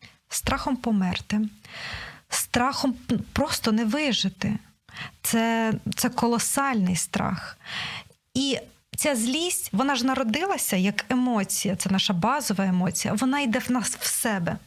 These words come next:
Тобто у неї є два шляхи, або вийти назовні, а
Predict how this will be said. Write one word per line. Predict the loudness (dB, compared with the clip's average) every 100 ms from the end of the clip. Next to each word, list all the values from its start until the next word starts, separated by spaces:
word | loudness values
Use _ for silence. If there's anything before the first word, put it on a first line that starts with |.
| _
Тобто | -8 -2 0
у |
неї | 2 0 0
є | 0
два | 2 0
шляхи, | 0 -2 -2 -4 -4 -2
або | 0 2
вийти | 2 0 0
назовні, | 2 2 2 0 0 -2 -4 -12 _ -20 -20 -18 -20 -20 _
а | 0 0